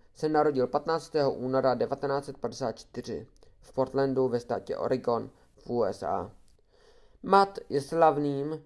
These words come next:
karikaturistou a tvůrcem animovaných seriálů Simpsonovi, Futurama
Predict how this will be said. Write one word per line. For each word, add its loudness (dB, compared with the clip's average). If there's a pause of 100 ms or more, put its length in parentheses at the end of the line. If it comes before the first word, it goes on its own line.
karikaturistou 2
a 2
tvůrcem -2
animovaných -2
seriálů 2 (160)
Simpsonovi, -2 (500)
Futurama 2